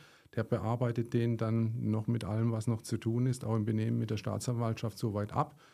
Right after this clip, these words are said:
Und irgendwann mal dann nach Monaten, würde ich mal sagen, wird er diesen Fall aus seinem Büro mit allen Unterlagen in die Asservatenkammer geben.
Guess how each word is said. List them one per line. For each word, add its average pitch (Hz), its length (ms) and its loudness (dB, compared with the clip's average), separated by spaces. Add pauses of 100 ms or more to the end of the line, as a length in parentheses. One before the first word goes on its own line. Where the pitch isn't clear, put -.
(200)
Und 113 200 4
irgendwann 113 520 2
mal 107 300 -2
dann 101 560 -4
nach 101 180 0
Monaten, 113 760 0
würde 104 200 0
ich 104 100 -2
mal 104 160 2
sagen, 101 480 -2
wird 123 380 0
er 113 320 2 (180)
diesen 113 220 2
Fall 110 240 2
aus 104 220 -2
seinem 107 320 2
Büro 117 440 2 (460)
mit 101 240 -6
allen 107 220 0
Unterlagen 110 760 0 (360)
in 107 120 2
die 113 140 0
Asservatenkammer 104 840 0
geben. 98 300 -2